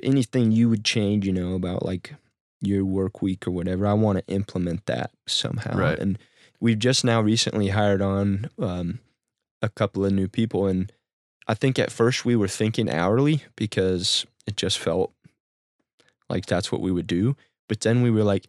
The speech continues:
Speaker 2: Yeah.
Speaker 1: "No, these people work really, really hard. And there's no
Speaker 2: Right.
Speaker 1: reason for us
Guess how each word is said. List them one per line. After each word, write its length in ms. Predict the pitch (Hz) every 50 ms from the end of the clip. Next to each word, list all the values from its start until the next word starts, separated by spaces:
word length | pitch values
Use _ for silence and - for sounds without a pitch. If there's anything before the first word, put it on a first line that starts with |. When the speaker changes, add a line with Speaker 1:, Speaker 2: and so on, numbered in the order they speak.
| _ -
Speaker 2:
Yeah. 260 | 98 104 85 85 98
Speaker 1:
"No, 340 | 120 135 135 117 104 95 - _ _ _ _ -
these 380 | 113 113 107 110 131 151 -
people 380 | - - 165 156 - 117 101 95
work 420 | 98 101 110 113 107 - - - _ _ -
really, 420 | - 98 101 107 117 123 123 120 110
really 300 | 110 117 117 107 92 90
hard. 360 | 92 95 76 76 69 - - - _ _ _ _ _ _ _ _ _ _ -
And 180 | - 113 113
there's 200 | 110 107 104 104 110
no 200 | 113 123 139 131
Speaker 2:
Right. 160 | 127 139 120
Speaker 1:
reason 420 | 110 113 117 113 117 107 101 98
for 240 | 95 - - 104 -
us 360 | - 110 98 95 95 - -